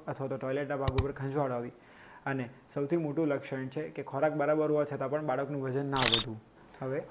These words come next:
આ કૃમિની ચિકિત્સામાં શું કરી શકાય? સૌપ્રથમ જરૂરી છે કે જે કૃમિનો ખોરાક છે એટલે કે મીઠી વસ્તુઓ તે બાળકને બંધ કરાવી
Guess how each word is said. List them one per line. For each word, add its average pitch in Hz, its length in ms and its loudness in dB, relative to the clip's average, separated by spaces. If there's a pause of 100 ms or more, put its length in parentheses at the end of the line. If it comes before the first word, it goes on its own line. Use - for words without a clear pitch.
આ 180 60 -4
કૃમિની 165 400 -2
ચિકિત્સામાં 165 540 -4
શું 160 140 -4
કરી 131 160 -2
શકાય? 131 360 -6 (580)
સૌપ્રથમ 170 500 2
જરૂરી 143 360 0
છે 139 240 -4
કે 147 120 -2
જે 151 120 0
કૃમિનો 156 380 -2
ખોરાક 143 380 -2
છે 123 180 -8
એટલે 123 140 -6
કે 143 100 -2
મીઠી 139 300 -2
વસ્તુઓ 135 400 -2
તે 147 100 0
બાળકને 139 380 -2
બંધ 147 300 0
કરાવી 139 320 -2